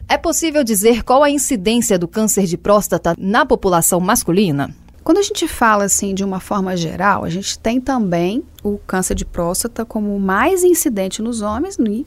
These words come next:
Speaker 2: em comparação com a mama, o mais incidente das mulheres. Isso muda um pouco em relação à raça, em relação, né, assim, às idades. Nós sabemos que tem alguns fatores que influenciam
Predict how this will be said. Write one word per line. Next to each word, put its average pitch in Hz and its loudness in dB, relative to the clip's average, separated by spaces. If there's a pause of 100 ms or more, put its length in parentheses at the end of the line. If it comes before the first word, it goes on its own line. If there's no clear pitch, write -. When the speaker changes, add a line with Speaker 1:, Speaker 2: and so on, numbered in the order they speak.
(140)
Speaker 2:
em 226 2
comparação 226 -2
com 254 -4
a 277 0
mama, 214 2 (360)
o 220 0
mais 202 4
incidente 214 0
das 220 -2
mulheres. 254 2 (240)
Isso 359 4
muda 285 4
um 226 0
pouco 277 2
em 247 2
relação 269 2
à 233 -4
raça, 247 2
em 233 0
relação, 208 -2 (160)
né, 214 -2
assim, 208 -2
às 185 -2
idades. 202 0 (260)
Nós 240 2
sabemos 240 2
que - -4
tem 233 -2
alguns 233 2
fatores 220 2
que 254 2
influenciam 269 2